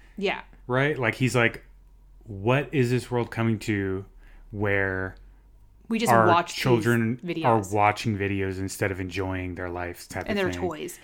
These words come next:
Speaker 2: Which I don't think he necessarily is like, "Oh, we need to change that," but he's just like, "That's scary. We're not bonding very well, are we?" Right?
Speaker 1: Yeah. So he's like, "Okay, let's go through all of my old toys from, like, the late eighties, early nineties."
Speaker 2: Right.
Speaker 1: And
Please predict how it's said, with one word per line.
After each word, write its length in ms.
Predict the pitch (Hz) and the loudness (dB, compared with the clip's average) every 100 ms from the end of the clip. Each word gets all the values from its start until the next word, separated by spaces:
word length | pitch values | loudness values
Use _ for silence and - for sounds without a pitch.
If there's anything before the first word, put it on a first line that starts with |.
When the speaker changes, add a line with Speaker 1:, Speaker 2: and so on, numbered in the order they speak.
| - | 4
Speaker 2:
Which 200 | 165 196 175 | 6 6 8
I 120 | 190 | 8
don't 140 | 208 | 8
think 140 | 214 180 | 2 2
he 120 | 180 | 2
necessarily 580 | 143 139 131 139 123 120 | 2 0 2 4 6 4
is 100 | 107 | 4
like, 200 | 110 127 | 2 2
"Oh, 200 | 117 104 - 120 | 0 0 -6 -2
we 100 | 113 | -2
need 200 | 101 95 | -2 -6
to 60 | 95 | -8
change 380 | - 101 110 | -4 -2 -2
that," 260 | 139 139 135 | 2 2 2
but 100 | 123 | 0
he's 160 | 117 107 | 0 0
just 220 | 110 117 | -2 0
like, 220 | 107 - _ _ _ | -2 -2 _ _ _
"That's 240 | - 123 - | 0 0 0
scary. 540 | - 104 101 107 110 - _ _ - | -4 -2 0 -2 -4 -12 _ _ -2
We're 120 | 120 | 2
not 240 | 127 113 104 | 4 2 2
bonding 380 | 117 120 98 92 | 2 2 0 -2
very 180 | 95 | -4
well, 220 | 92 92 92 | -2 -4 0
are 160 | 107 | 0
we?" 220 | 95 92 - - | 0 -6 -10 -6
Right? 360 | 104 98 110 - | -2 0 -2 -6
Speaker 1:
Yeah. 220 | - 226 - | -2 0 0
So 220 | - 262 | -2 -4
he's 400 | 262 285 285 269 | -2 -4 -4 -2
like, 260 | 262 262 311 | -2 0 -2
"Okay, 200 | 311 285 | 0 0
let's 180 | 285 - | -2 -2
go 140 | 277 | -4
through 160 | 269 247 | 0 2
all 160 | 233 | 2
of 80 | 233 | 2
my 200 | 233 277 | 0 -2
old 200 | 220 190 | -2 -2
toys 400 | - 175 160 160 | -4 -6 -6 -8
from, 180 | - 175 | -10 -8
like, 240 | 165 - _ _ _ _ _ _ _ 214 | -8 -12 _ _ _ _ _ _ _ -2
the 100 | 196 | 0
late 260 | 180 - | 0 -2
eighties, 260 | 180 160 170 | -6 -6 -6
early 220 | 175 180 | -6 -2
nineties." 500 | 233 262 185 - - | -2 -2 -4 -8 -8
Speaker 2:
Right. 280 | 117 101 95 - _ - | -6 -6 -8 -16 _ -6
Speaker 1:
And 580 | 240 226 220 220 214 | 0 4 4 4 0